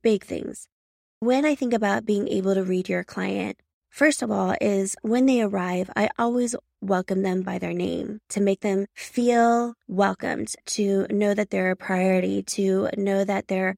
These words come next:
our only client and that we are expecting them at that particular time and moment. The other thing is, is that we welcome them with a smile.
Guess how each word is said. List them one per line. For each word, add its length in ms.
our 140
only 280
client 440
and 120
that 200
we 160
are 120
expecting 600
them 280
at 200
that 180
particular 540
time 400
and 180
moment. 540
The 120
other 200
thing 260
is, 220
is 100
that 280
we 120
welcome 380
them 160
with 180
a 60
smile. 760